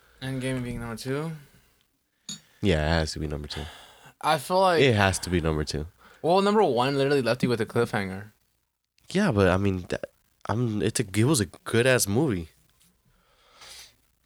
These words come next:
Speaker 2: Yeah, that, that's, that's correct. That's correct. Infinity War.
Speaker 1: I feel like they're neck and neck. That's the thing.
Speaker 2: Endgame. Okay,
Speaker 1: 'Cause
Speaker 2: I think
Speaker 1: let's
Speaker 2: that's
Speaker 1: be,
Speaker 2: correct. I think that's
Speaker 1: let's
Speaker 2: correct.
Speaker 1: be honest. 'Cause they both fucking put so much effort. Like, Endgame hits you, like,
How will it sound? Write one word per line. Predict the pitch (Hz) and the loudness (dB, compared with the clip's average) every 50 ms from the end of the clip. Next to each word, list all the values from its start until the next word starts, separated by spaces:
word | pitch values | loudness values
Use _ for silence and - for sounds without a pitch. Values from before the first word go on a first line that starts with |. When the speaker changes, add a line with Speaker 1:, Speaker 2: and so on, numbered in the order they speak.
| _ _ _ - | _ _ _ -4
Speaker 2:
Yeah, | - 113 98 69 78 101 104 | 0 2 2 4 4 4 4
that, | 87 90 101 101 - - _ - - | 4 4 4 2 2 -2 _ -10 -2
that's, | - 95 90 - - - - - - | -2 -2 0 -2 -4 -8 -8 -10 -10
that's | - 98 - - | -8 -8 -6 -6
correct. | - 87 73 - - _ - - _ _ _ _ _ _ _ _ _ _ _ _ _ - | -6 -6 -6 -6 -10 _ -20 -20 _ _ _ _ _ _ _ _ _ _ _ _ _ -16
That's | - - | -16 -16
correct. | - - - - - - _ _ - _ _ _ _ - - - - - _ _ | -16 -18 -18 -16 -16 -18 _ _ -20 _ _ _ _ -20 -20 -20 -20 -20 _ _
Infinity | - - 123 123 127 127 120 104 | -2 4 4 6 6 6 6 4
War. | 92 98 98 104 107 | 2 2 2 2 4
Speaker 1:
I | 107 | 4
feel | 104 | 4
like | 104 104 | 4 4
they're | 170 | 2
neck | 139 120 113 123 131 135 | 0 0 -2 -2 -2 -2
and | 107 101 | -2 -2
neck. | 107 110 107 98 | -2 -4 -4 -4
That's | 98 104 - - - | -4 -6 -8 -8 -10
the | - | -6
thing. | 113 113 107 101 101 110 110 104 - - | -4 -4 -4 -4 -6 -8 -10 -8 -2 0
Speaker 2:
Endgame. | 104 98 95 98 95 92 90 | 0 0 2 2 2 0 0
Okay, | 90 - 104 95 | 0 2 2 2
Speaker 1:
'Cause | 90 80 - - | 2 2 0 2
Speaker 2:
I | 107 117 | 2 4
think | 123 151 147 | 4 6 4
Speaker 1:
let's | - 117 | 4 4
Speaker 2:
that's | 107 - | 4 4
Speaker 1:
be, | - 107 | 2 2
Speaker 2:
correct. | 95 82 - | 2 2 4
I | 104 123 131 | 4 4 4
think | 123 120 | 4 4
that's | 107 98 | 4 4
Speaker 1:
let's | 156 175 185 | 4 4 4
Speaker 2:
correct. | 165 | 4
Speaker 1:
be | 185 170 | 4 4
honest. | 160 156 147 131 123 123 | 4 4 2 2 0 0
'Cause | 123 131 | 0 0
they | 156 151 | 0 0
both | 127 - 120 120 135 135 - | 0 2 2 2 2 2 0
fucking | - 127 131 127 139 123 117 110 101 - - - - 92 92 - | 0 -2 0 0 0 -2 -2 -2 -4 -6 -10 -14 -16 -16 -12 -4
put | - 135 131 131 | -2 -2 -2 0
so | - - 139 127 | -2 0 2 2
much | 127 127 127 127 | 2 2 2 2
effort. | 123 - - 113 | 0 0 0 0
Like, | 90 78 - | -2 -2 -2
Endgame | - 123 135 143 147 160 160 147 131 | -2 -2 0 2 2 0 0 0 0
hits | 123 135 135 - - - | 0 0 0 0 0 0
you, | 151 143 | 2 2
like, | 135 117 101 95 | 2 2 2 -2